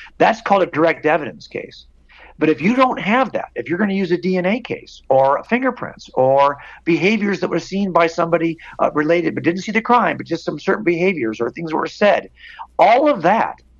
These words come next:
counts as indirect evidence, even D N A cases.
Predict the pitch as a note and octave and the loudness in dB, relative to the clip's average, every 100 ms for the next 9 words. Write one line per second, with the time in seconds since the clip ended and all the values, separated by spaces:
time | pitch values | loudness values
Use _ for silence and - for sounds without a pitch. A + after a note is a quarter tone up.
0 | _ - E3+ F3 - - D#3 - - G#3 | _ -2 -2 -2 -4 -4 -2 -4 -2 -2
1 | G#3+ D#3+ G#2+ - F#2+ E2 G2 C3 E3+ A3 | 0 0 -2 -4 -8 -8 -12 -8 -4 -2
2 | A#3+ F#3 G3+ F3+ E3+ F3 - G#2 - G#2+ | -2 -2 -2 -2 -2 -4 -4 -4 -4 -8
3 | A2 | -8